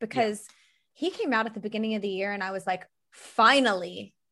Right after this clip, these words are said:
Speaker 2: finally we have someone who can return a punt or a kick." Finally.
Speaker 1: Or both. <laughs>
Speaker 2: Or both. Like,
Speaker 1: Yeah, right?
Speaker 2: God, God forbid the Steelers have a good return man. God
Speaker 1: Yeah.
Speaker 2: forbid.
Speaker 1: Right.
Speaker 2: But,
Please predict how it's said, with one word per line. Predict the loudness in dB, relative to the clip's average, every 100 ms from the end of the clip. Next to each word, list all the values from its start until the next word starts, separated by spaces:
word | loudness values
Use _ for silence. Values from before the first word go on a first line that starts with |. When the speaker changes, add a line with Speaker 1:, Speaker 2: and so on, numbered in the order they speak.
| _
Speaker 2:
finally | _ 2 4 4 2 0 -2
we | -4 -4
have | -2 -2 -2
someone | -6 -10 -10
who | -10 -8
can | -6 -4
return | -6 -4 -2 -2 -4 -12 _ _ _ 0
a | 0
punt | 0 -8 -8 -12 _ _ 0
or | 2 2 -2
a | -8
kick." | -8 -10 -12 -20 -20 2
Finally. | 4 8 8 8 6 2
Speaker 1:
Or | 6 8 8
both. | 4 4
<laughs> | 4 6 6 6 6 4 4 2
Speaker 2:
Or | 6 6 6 -2
both. | 4 8 8 4 2
Like, | 6
Speaker 1:
Yeah, | 6 8
right? | 8 8 6 4
Speaker 2:
God, | 4 4 4 0
God | 2 6 6
forbid | 4 -2 0 0
the | -2
Steelers | -2 4 6 6 4
have | 2 2
a |
good | 4 4 4
return | 2 -2 -4 -4 -4
man. | -6 -8 -10 -16 _
God | 0
Speaker 1:
Yeah. | 0
Speaker 2:
forbid. | 0 -8 -10 _ _ -6
Speaker 1:
Right. | -4 -6 _
Speaker 2:
But, | 4 4